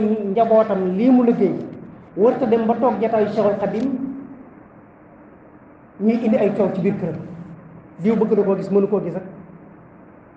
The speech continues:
kilifa ñëw fa jóge Daaru Muxti,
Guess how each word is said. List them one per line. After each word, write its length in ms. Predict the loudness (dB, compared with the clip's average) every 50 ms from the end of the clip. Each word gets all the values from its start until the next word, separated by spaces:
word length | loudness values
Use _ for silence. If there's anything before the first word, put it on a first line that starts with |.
| -20 -20 -20 -20 -20 -20 -20 -20 -20 -20 -20 -20 -20 -20 -20 -20 -20 -20 -20 -20 -20 -20 -20 -20 -20 -20 -20 -20 -20 -20 -20 -6 0
kilifa 320 | 4 6 6 6 6 6 4
ñëw 240 | 4 6 6 4 4
fa 80 | 4 2
jóge 240 | 2 2 2 2 2
Daaru 240 | 4 4 4 4 2
Muxti, 320 | 2 0 -2 -4 -6 -8